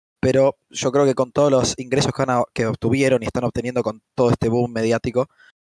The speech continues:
creo que van a poder me-, mejorar bastante la segunda temporada y darle una adaptación excelente al manga que tiene dibujos bastante buenos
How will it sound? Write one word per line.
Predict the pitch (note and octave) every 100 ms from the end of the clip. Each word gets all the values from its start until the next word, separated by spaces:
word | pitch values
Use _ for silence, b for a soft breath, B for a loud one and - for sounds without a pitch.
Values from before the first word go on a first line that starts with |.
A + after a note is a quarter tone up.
| _
creo | A#2 A2+
que | A2
van | A2
a | G#2+
poder | G#2 A2 G#2+ G#2
me-, | A#2
mejorar | G#2+ A#2 C#3+ D3+
bastante | - D3+ C#3
la |
segunda | C#3+ C#3+
temporada | B2 A#2 B2+ B2+
y |
darle | B2+ B2+ C3 B2+
una | C3 C3
adaptación | B2 A#2 A#2 C3 C3 - _ _ _ _ -
excelente | A#2 B2 B2+ C#3 B2
al |
manga | A#2 B2+ B2+
que | G#2+ G#2+ G#2+ - -
tiene | A#2+ A#2+
dibujos | A2 A#2 B2 A2+ G#2 - - - - _ _ _ _ -
bastante | A2+ B2 A#2+
buenos | A#2+ A2 A#2 -